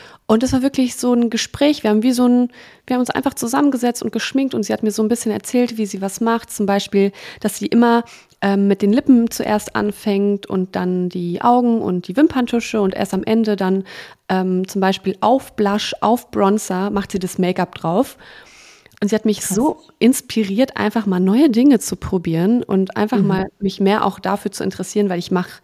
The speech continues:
Speaker 1: jeden Tag seit Jahren einfach immer dasselbe. Ein bisschen Concealer,
Speaker 2: <laughs>
Speaker 1: bisschen Make-up, ein bisschen Blush, aber
Speaker 2: Ja.
Speaker 1: beschäftige mich halt gar nicht so mit den Trends oder auch mal irgendwie eine andere Abfolge zu machen. Ähm,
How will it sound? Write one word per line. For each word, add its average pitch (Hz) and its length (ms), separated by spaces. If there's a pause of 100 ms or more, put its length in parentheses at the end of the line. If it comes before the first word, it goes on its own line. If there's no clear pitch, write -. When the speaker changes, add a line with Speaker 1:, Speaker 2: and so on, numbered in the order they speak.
(160)
Speaker 1:
jeden 233 360
Tag 190 280
seit 180 200
Jahren 185 280
einfach 185 280
immer 180 180
dasselbe. 170 400
Ein 175 160
bisschen - 240
Concealer, 240 540 (120)
Speaker 2:
<laughs> - 120
Speaker 1:
bisschen 180 240
Make-up, 190 320
ein 175 100
bisschen 170 420
Blush, 185 360 (260)
aber 185 360
Speaker 2:
Ja. 180 180 (320)
Speaker 1:
beschäftige 202 480
mich 190 180
halt 175 140
gar 175 140
nicht 190 140
so 180 140
mit 175 160
den 175 140
Trends 185 500
oder 170 320
auch 175 100
mal 175 300 (180)
irgendwie 180 460
eine 185 160
andere 190 240
Abfolge 175 440
zu - 180
machen. 170 520
Ähm, 170 300